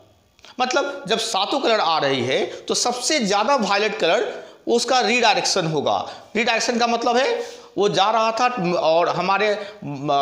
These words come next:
earth में के चारों तरफ जो वायुमंडल है, atmosphere है, atmosphere के particle से टकरा करके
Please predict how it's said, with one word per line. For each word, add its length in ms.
earth 340
में 340
के 100
चारों 280
तरफ 120
जो 140
वायुमंडल 600
है, 160
atmosphere 640
है, 480
atmosphere 520
के 60
particle 380
से 140
टकरा 320
करके 280